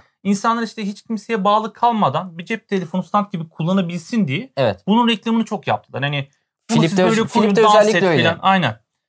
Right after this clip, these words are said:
Speaker 1: Hani gençlere daha fazla vurgulamak amacıyla
Speaker 2: Hı hı.
Speaker 1: bu tarz özellikleri ön plana çıkardılar. Kaç kere kullandım derseniz iki defa kullandım.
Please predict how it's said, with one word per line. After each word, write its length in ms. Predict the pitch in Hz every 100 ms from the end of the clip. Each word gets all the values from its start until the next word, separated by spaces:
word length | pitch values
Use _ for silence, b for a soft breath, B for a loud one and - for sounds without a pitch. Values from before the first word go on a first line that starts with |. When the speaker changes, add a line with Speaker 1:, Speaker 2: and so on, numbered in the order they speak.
| _
Speaker 1:
Hani 200 | 165 160
gençlere 440 | 139 185 - 220 208
daha 180 | 208
fazla 260 | 202 214 196
vurgulamak 500 | 185 190 196 214 202
amacıyla 320 | 175 110 120
Speaker 2:
Hı 20 |
hı. 40 | 190
Speaker 1:
bu 100 | 202
tarz 180 | 175 160
özellikleri 340 | 170 165 240
ön 140 | 208 190
plana 220 | 185 135
çıkardılar. 440 | - 143 139 214 240 _ _ _
Kaç 220 | 247 254
kere 220 | 208 160 -
kullandım 400 | - 208 180 175
derseniz 500 | 208 202 185 220 -
iki 180 | 160 185
defa 340 | 151 - 113
kullandım. 360 | - 117 117 135